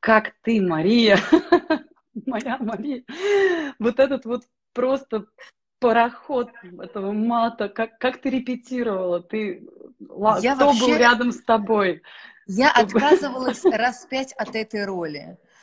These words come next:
Speaker 1: Ну, согласилась
Speaker 2: А,
Speaker 1: же в итоге. Как репетировала?
Speaker 2: согласилась, ну, видишь, он мне просто, меня режиссер з-, э, вот просто взял измором, он мне звонил, он говорит: «Ну, пожалуйста, встретись со мной, я тебе докажу», что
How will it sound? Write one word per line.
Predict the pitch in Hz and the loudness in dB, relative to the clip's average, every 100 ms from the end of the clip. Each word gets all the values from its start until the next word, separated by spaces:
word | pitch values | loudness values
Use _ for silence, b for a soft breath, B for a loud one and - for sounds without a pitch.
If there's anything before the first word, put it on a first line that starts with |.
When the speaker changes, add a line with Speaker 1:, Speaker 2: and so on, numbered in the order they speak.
| b | b
Speaker 1:
Ну, | 262 | -6
согласилась | - 247 - - - 294 277 | -2 2 4 4 4 2 0
Speaker 2:
А, | 233 | -2
Speaker 1:
же | 240 | -4
в | 233 | -4
итоге. | - 220 202 | -4 -4 -4
Как | 196 262 269 | -2 -2 0
репетировала? | 254 277 262 - 262 247 | -2 -2 -6 -4 -4 0
Speaker 2:
согласилась, | 269 349 381 285 | 0 -2 -6 -8
ну, | |
видишь, | 285 330 - | -6 -6 -4
он | 262 | -2
мне | 269 262 | -2 -2
просто, | 277 330 - 254 233 226 | -8 -10 -4 -2 0 0
меня | 233 240 | -2 -4
режиссер | 233 - 302 311 | -6 -10 -12 -12
з-, | 214 208 | -12 -18
э, | 208 220 240 240 220 | -20 -16 -16 -16 -12
вот | 214 220 | -14 -10
просто | 269 247 | -10 -10
взял | 202 190 247 247 254 | -2 4 4 2 -4
измором, | 226 202 226 226 226 214 220 247 - B B B B | 0 4 6 6 6 4 2 -4 -14 B B B B
он | 208 214 | -6 -2
мне | 240 | -2
звонил, | 214 226 254 233 220 214 233 | -2 -2 0 0 -2 -4 -6
он | 208 202 | -10 -10
говорит: | 190 | -8
«Ну, | 214 | -4
пожалуйста, | 220 220 233 233 254 | 0 0 -2 -4 -8
встретись | - 262 240 214 208 - | -6 -2 -2 -2 -6 -6
со | 208 | -4
мной, | 196 196 | -4 -4
я | 185 208 | -4 -4
тебе | 214 208 | -4 -6
докажу», | 214 240 254 254 226 214 | -6 -2 2 2 -2 -12
что | - 214 | -10 -8